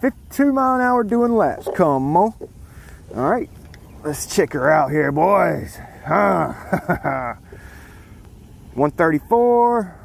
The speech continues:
one twenty-five, one forty-one. I swear, I've noticed, I've noticed with several of my boats, okay, that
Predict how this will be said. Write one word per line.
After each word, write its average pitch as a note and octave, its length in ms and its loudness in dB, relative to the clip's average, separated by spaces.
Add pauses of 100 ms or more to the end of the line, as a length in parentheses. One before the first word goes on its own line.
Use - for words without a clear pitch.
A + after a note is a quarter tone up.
(160)
one C3 140 -10
twenty-five, A3 800 0 (1300)
one D#3 160 -2
forty-one. G#3 880 2 (1160)
I C#4 140 2
swear, E3 600 0
I've C4+ 240 0
noticed, G#3 640 0 (160)
I've C4 280 0
noticed A3 600 2
with F3 340 0 (680)
several F#3 840 2
of D#3+ 220 0
my E3+ 160 2
boats, C#3+ 680 -2 (100)
okay, C3 460 -2 (880)
that D#3 240 4